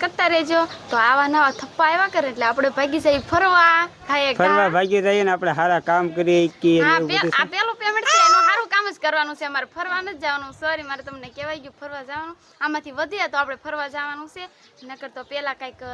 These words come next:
Speaker 1: મસ્ત મજાનું કામ કરીને અમે તમને બતાવશું.
Speaker 2: પેલું પેમેન્ટ આવી ગયું ને ફેમિલી, એમાં બધા ખુશ થઈ ગયા. મારું ફેમિલી ખુશ થઈ ગયું ને તમે બધા પણ ખુશ થઈ ગયા હશો.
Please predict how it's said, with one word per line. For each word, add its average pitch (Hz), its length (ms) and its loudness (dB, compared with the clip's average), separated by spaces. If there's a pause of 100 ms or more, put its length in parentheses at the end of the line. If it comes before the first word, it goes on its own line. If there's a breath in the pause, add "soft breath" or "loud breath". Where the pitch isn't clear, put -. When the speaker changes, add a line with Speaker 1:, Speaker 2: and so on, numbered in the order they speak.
(160)
Speaker 1:
મસ્ત 294 200 -16
મજાનું 247 420 -16
કામ 269 280 -8
કરીને 269 320 -16
અમે 247 180 -18
તમને 247 300 -18 (440 loud breath)
બતાવશું. 311 1040 -6
Speaker 2:
પેલું 190 220 4
પેમેન્ટ 190 320 4
આવી 208 180 4
ગયું 214 180 2
ને 190 60 0
ફેમિલી, 175 440 2
એમાં 156 240 0
બધા 165 360 0
ખુશ 170 320 -4
થઈ 156 100 -2
ગયા. 151 140 -2
મારું 160 320 0
ફેમિલી 175 420 -2
ખુશ 180 300 -4
થઈ 180 100 -4
ગયું 175 160 -4
ને 165 60 -6
તમે 165 200 -2
બધા 170 240 2
પણ 165 200 -2
ખુશ 165 220 -4 (100)
થઈ 160 120 2
ગયા 143 200 0
હશો. 175 240 -4